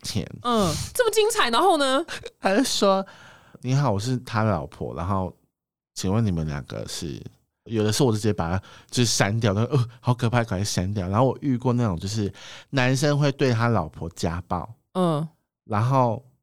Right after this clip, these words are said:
Speaker 1: 他老婆想要跟他离婚，可是他，他老公会一直删讯息，
Speaker 2: 嗯。
Speaker 1: 所以他就跟我求证说：“你可不可以把你们的对话传给我？因为我想要跟他离婚。”
Speaker 2: 嗯。
Speaker 1: 对，他说：“你可以把你自己码掉，没有关系。”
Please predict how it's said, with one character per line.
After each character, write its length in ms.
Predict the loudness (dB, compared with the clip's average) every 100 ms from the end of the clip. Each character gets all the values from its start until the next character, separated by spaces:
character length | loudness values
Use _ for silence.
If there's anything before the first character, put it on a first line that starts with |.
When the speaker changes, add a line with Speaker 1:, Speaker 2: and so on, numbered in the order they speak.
| _ _
Speaker 1:
他 100 | 2
老 100 | 2
婆 140 | 2
想 160 | 0 0
要 60 | 0
跟 120 | 0
他 100 | -2
离 180 | -4 -4
婚， 200 | -4 -2
可 140 | -2
是 160 | 0 0
他， 260 | 2 0 -2
他 120 | 0
老 120 | 2
公 160 | 2 0
会 140 | -2
一 60 | -2
直 100 | -4
删 240 | -4 -2
讯 240 | -2 -4 -4
息， 180 | -6 -10 -18 -14
Speaker 2:
嗯。 160 | -8 -6 -4
Speaker 1:
所 120 | -2
以 0 |
他 0 |
就 40 | 2
跟 100 | 2
我 80 |
求 200 | 0 0
证 180 | 0 0
说 160 | 0 -2
：“你 140 | -4
可 60 | -2
不 60 | 0
可 40 |
以 80 | 0
把 220 | 0 0
你 120 | 0
们 140 | -4 -4
的 160 | -8 -10 _ _ -4
对 160 | -4
话 220 | -2 -4
传 180 | -4 -6 -10
给 100 | -10
我？ 80 |
因 60 | -6
为 60 | -4
我 60 |
想 160 | -2 -4
要 60 |
跟 140 | -6 -6
他 80 | -6
离 260 | -8 -14
婚。” 180 | -14 -14 -16 -20 -6
Speaker 2:
嗯。 260 | -4 -4 -6 _ _
Speaker 1:
对， 140 | 0
他 140 | 2 2
说 80 | 0
：“你 80 |
可 100 | 0
以 60 | 0
把 180 | 0 -2
你 80 | -4
自 160 | -4
己 80 | -4
码 240 | -4 -6
掉， 200 | -6 -6
没 100 | -4
有 60 | -8
关 200 | -10 -12 -8
系。” 280 | -8 -8